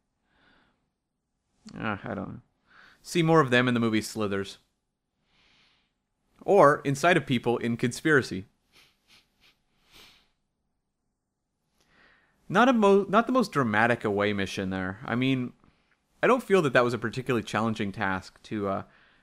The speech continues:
grab the sentient stick and, you know, use a phaser to razor off a, uh,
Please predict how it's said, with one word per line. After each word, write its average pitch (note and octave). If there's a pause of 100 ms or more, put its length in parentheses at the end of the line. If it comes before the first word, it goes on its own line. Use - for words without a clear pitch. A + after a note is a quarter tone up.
(120)
grab A#2+
the A#2
sentient A2+
stick A2
and, G2+
you G2+
know, F#2+ (1300)
use A#2
a A2+
phaser A2+
to G#2+
razor G#2+
off G2+
a, G2
uh, F#2+